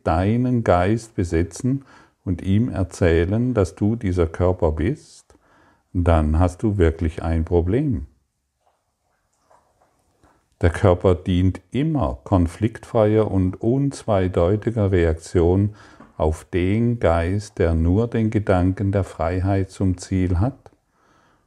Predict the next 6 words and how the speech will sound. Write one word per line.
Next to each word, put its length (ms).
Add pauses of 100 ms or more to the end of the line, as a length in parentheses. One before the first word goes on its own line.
(120)
und 380
dient 340
somit 720
einem 380
guten 500
Zweck. 480